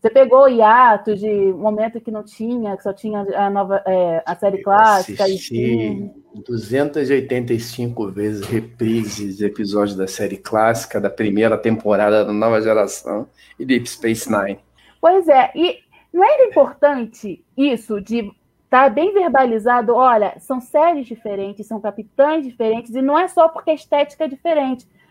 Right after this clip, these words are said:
Speaker 1: não é porque o Cisco é negro, o Picard é branco, careca, não é porque uma numa estação, uma numa, é, numa nave."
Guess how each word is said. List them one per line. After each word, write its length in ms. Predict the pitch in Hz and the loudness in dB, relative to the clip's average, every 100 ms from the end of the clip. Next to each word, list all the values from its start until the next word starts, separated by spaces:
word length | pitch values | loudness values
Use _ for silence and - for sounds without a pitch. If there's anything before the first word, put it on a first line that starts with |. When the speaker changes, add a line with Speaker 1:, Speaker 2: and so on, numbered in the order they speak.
| - | -2
Speaker 1:
não 80 | 285 | -2
é 20 | |
porque 260 | 294 - 269 | -2 2 2
o 60 | |
Cisco 280 | 269 262 - | 2 -4 0
é 80 | 254 | 0
negro, 360 | 247 262 226 | 4 4 2
o 20 | 240 | -8
Picard 320 | 240 247 240 | -2 2 2
é 60 | |
branco, 340 | 214 240 247 - | 2 0 -2 -2
careca, 760 | 233 214 220 226 226 220 - - | -2 2 4 2 0 -6 -8 -10
não 100 | 240 | 2
é 80 | 254 | 2
porque 340 | 254 262 247 254 | 2 -4 0 0
uma 200 | 254 247 | 0 -2
numa 160 | 247 | -4
estação, 480 | 240 240 226 247 240 | -4 -8 -4 0 0
uma 120 | 240 | -2
numa, 360 | 233 233 226 - | -4 -2 -2 -4
é, 260 | 214 214 214 | -2 -2 -2
numa 240 | 220 220 | 0 0
nave." 520 | 220 220 220 220 220 | 2 4 4 2 -6